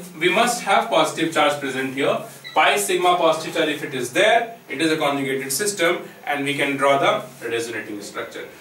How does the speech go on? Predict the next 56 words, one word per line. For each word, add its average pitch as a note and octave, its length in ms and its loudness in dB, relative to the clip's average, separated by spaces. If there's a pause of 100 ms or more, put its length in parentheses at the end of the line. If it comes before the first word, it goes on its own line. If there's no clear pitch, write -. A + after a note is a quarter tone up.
(120)
So - 120 -10
if B3 200 0
it G#3 140 -2
is B3+ 140 2
a B3+ 60 2
positive A3 460 2
charge G3+ 280 2
present F#3 360 2
over F3 180 2
there, C#3 380 2 (260)
then F3 300 2
you F3+ 120 -4
can F#3 520 -2
do A3 140 2
this G#3+ 520 2
easily, F3+ 440 0
you D#3+ 60 -4
can E3 120 2
understand F3+ 500 0
this F#3 220 -4
easily, F3 280 0
that D#3 200 2
it D3+ 100 -6
is D3+ 80 -4
a D3+ 60 2
resonating D3+ 540 0
structure, D#3 520 -2 (280)
sorry, D3+ 260 2
it D3+ 100 -4
is E3 80 0
a E3 120 2
conjugated D#3+ 580 0
system, F3+ 580 -6
and C3+ 160 -6
you C#3 60 -8
can C#3 160 0
draw C3+ 180 0
the - 80 -4
resonating A2+ 580 -6
structure. - 420 -12 (320)
But G3+ 120 2
I'll G3+ 200 4
give G3+ 120 -2
you C4 80 -2
a - 40 -6
few B3 200 2
examples A3 420 0
also E3+ 400 -2 (240)
where G3 180 2
we F#3+ 100 -2
do F3+ 80 -6
not A#3 220 2
have G3 240 2
the G#3 80 -2
positive - 480 0
charge, E3 260 2